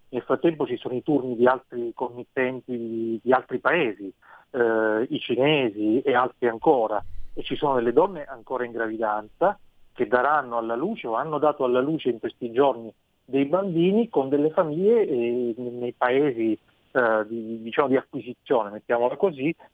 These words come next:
che, che non sanno che cosa fare. Gli italiani si trovavano lì perché non c'era ancora la guerra e questi bambini, eh, sono stati consegnati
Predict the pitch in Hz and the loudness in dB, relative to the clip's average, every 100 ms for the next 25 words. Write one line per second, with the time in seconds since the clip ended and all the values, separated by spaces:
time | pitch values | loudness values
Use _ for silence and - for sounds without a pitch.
0 | _ - 127 - 143 135 160 156 127 120 | _ -4 -2 0 -2 0 0 0 -4 -4
1 | 120 117 117 208 113 110 123 127 202 254 | -2 -2 2 2 2 -10 -16 -6 -6 -6
2 | - - 123 127 120 120 127 220 - 110 | -14 -8 0 0 0 -4 -6 -6 -8 -10
3 | 120 117 107 113 107 113 110 107 107 113 | -6 -6 -2 -2 -2 0 0 0 0 2
4 | 98 98 101 _ _ - 123 - - 135 | 2 -2 -8 _ _ -10 -2 -2 0 2
5 | 127 120 143 175 160 165 135 120 120 113 | 2 2 2 2 2 -2 0 2 2 0
6 | 127 117 165 139 120 117 - 117 120 135 | -4 0 0 0 -2 -4 -2 -2 0 0
7 | 117 107 | 0 -6